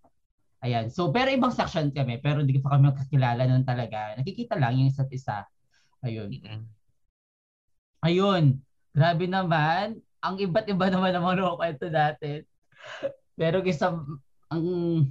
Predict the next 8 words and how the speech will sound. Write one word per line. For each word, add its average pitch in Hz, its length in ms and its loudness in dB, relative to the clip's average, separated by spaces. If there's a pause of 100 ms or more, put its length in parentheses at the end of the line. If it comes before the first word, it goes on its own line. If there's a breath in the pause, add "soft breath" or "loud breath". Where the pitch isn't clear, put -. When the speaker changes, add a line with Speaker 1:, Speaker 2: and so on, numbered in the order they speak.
(760 soft breath)
Speaker 1:
ang 160 160 4
hirap 165 320 4
talaga 156 240 4
ng 151 120 4
Speaker 2:
Parang 214 280 6
Speaker 1:
gusto 208 160 2
talagang 135 400 2
course. 110 480 -10